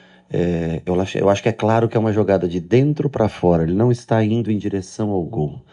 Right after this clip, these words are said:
O árbitro tira o cartão amarelo e interpreta como exatamente o lance é. E vem uma nova,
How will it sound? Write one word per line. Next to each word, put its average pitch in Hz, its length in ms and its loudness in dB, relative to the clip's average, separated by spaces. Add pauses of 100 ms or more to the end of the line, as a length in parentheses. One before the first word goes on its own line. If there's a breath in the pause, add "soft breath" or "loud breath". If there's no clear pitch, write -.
(360 loud breath)
O - 120 -4
árbitro 104 360 0
tira 143 260 -2
o - 20 0
cartão 123 320 2
amarelo 104 380 2
e 113 40 2
interpreta 110 600 2
como 110 260 -2
exatamente 131 800 2
o - 20 6
lance 127 460 0
é. - 200 0 (260)
E 165 120 -4
vem 110 300 -4
uma 107 400 -6 (140)
nova, 95 520 -2